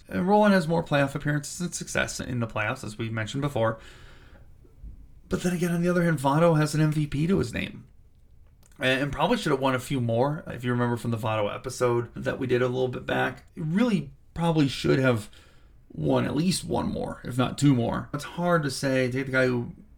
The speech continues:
really didn't get a, even a ton of M V P votes throughout his career to compare him to the guy who's won one and should have won a, a few more. I, I feel like that's gotta weigh pretty heavily in Votto's favor here. And, and it, I think it's probably enough to say that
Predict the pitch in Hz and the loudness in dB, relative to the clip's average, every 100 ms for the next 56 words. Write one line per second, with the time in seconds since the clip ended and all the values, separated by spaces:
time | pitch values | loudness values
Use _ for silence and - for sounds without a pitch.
0 | - - 160 160 147 139 123 127 127 123 | -16 0 6 6 6 0 0 -2 -2 -2
1 | 117 123 120 117 113 104 113 110 113 113 | 0 -2 0 0 0 -4 -4 -2 -4 -4
2 | 113 113 110 - 131 147 151 143 - - | -4 -2 -4 -6 0 4 6 4 0 -16
3 | - - - - - - 151 131 131 123 | -20 -20 -20 -20 -20 -6 -2 2 2 0
4 | 127 127 120 110 123 139 131 123 120 120 | -4 0 0 0 0 0 2 0 0 -2
5 | 117 - 110 110 120 - - - - - | -4 -4 -4 -4 -6 -8 -10 -12 -10 -12
6 | - - 151 151 143 139 - - - - | -10 -4 0 2 0 -4 -18 -20 -8 -6
7 | - 127 - 127 123 107 - - - 120 | -4 -4 2 4 4 2 -6 -16 -10 -8
8 | 113 127 123 - 117 110 113 113 107 - | 0 2 2 0 0 0 -2 -2 -6 -12
9 | - 123 110 107 110 107 107 104 104 101 | 0 2 2 0 -2 -2 -6 -4 -4 -4
10 | 107 - - 151 147 147 143 143 135 131 | -6 -8 -2 -2 0 -2 0 2 2 2
11 | - 123 117 - 131 - - - - 135 | -2 0 0 -2 -4 -4 -8 -8 -6 -4
12 | 165 139 - 135 131 123 - 117 120 117 | -6 -6 -8 -2 0 -2 -4 -4 -2 0
13 | 117 | -2